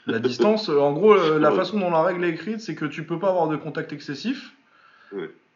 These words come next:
Speaker 1: Donc en gros, tu peux toucher vite fait et faire ce qu'ils appelaient un effleurement de peau. Avec un high kick, euh, c'est mignon comme concept, l'effleurement.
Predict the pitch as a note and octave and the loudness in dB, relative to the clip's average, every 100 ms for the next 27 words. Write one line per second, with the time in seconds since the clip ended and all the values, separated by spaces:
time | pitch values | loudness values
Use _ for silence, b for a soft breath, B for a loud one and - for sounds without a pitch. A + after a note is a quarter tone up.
0 | _ C3+ C3 F3 A3 - - F3+ - A#3+ | _ -10 -6 -2 -2 -2 -6 -8 -2 0
1 | - A#3 G3 F#3+ G#3+ G3 F3+ - F3 - | 2 0 0 2 4 4 2 -4 -8 -8
2 | D#3+ E3 D#3+ D#3+ D#3 D3+ D#3+ C3+ D3 D3+ | -4 -2 -2 -2 -2 -2 -2 -2 -2 -6
3 | D#3 B3 - - _ _ _ _ _ _ | -6 -8 -8 -20 _ _ _ _ _ _
4 | _ _ _ _ _ _ _ _ _ - | _ _ _ _ _ _ _ _ _ -6
5 | B2+ C3+ D#3 D3 C#3+ F#3 - C3 B2 B2 | -2 0 4 4 2 -4 -4 -4 -2 -2
6 | B2+ A#2+ A#2+ C3 C3 D#3+ G3 C#3+ D3 - | -2 -4 -6 -6 -4 -4 -6 -6 -8 -10
7 | F#3 D3+ B2+ E3 D#3 G#3 | -8 -6 -2 -2 -2 -6